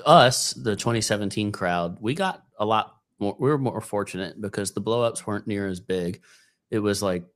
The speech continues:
Cryptopia, but you also had ten reputable exchanges where you could have kept your money. You know, it was more of, like, do you have altcoins that can't trade anywhere else? And so, like, your mothership was lost, but your mothership was going to zero anyway. You know what I mean?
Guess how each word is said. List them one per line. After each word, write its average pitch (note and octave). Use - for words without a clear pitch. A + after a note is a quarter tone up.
Cryptopia, F#2+
but G2+
you G#2+
also G#2
had F#2+
ten G2
reputable E2+
exchanges D#2+
where E2
you D#2+
could D#2+
have D#2
kept -
your E2
money. C#2+
You G2+
know, F2+
it D#2+
was F2
more F#2+
of, F2
like, E2
do G2+
you G2
have F#2+
altcoins F2
that -
can't F#2
trade F2+
anywhere E2+
else? E2
And E2
so, E2+
like, D#2+
your F2
mothership F2
was D#2+
lost, D2
but -
your D3
mothership G2
was -
going E2
to D#2+
zero D#2+
anyway. G#2
You D3+
know A#2+
what A2+
I A2
mean? G#2+